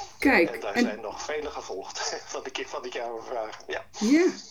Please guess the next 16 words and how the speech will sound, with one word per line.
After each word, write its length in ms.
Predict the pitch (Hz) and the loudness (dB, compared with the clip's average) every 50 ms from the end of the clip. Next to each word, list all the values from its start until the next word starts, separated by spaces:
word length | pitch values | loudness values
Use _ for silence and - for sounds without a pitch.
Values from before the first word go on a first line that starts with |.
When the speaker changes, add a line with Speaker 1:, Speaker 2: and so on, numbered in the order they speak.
| - - | -8 -6
Speaker 1:
ja, 100 | 233 - | -4 0
en 80 | - 262 | 2 4
da-, 120 | 240 - - | 4 6 6
en 140 | 294 277 269 | 6 6 6
wat, 180 | 311 269 - | 6 4 4
dat 200 | 320 339 339 - | 4 4 4 4
was 220 | 302 277 277 269 - | 4 2 2 4 4
ook 160 | 294 285 285 | 4 4 4
het 160 | 277 262 - | 2 0 0
begin 420 | 233 254 247 - - 359 349 330 294 - | -2 -2 0 4 6 8 8 8 8 6
van 120 | 285 269 | 4 2
het 180 | 269 269 269 - - | 2 2 0 -4 -2
ontstaan 640 | - 254 262 269 - - - 277 262 254 254 247 247 | 0 2 2 2 0 0 2 2 2 2 2 0 2
van 140 | - 240 | 4 4
het 240 | 226 220 - - - - - - | 2 2 0 -4 -12 -16 -8 0
platform 720 | 269 254 254 247 - - - 240 233 226 226 226 - - | 2 4 4 4 2 4 4 6 6 6 6 4 2 0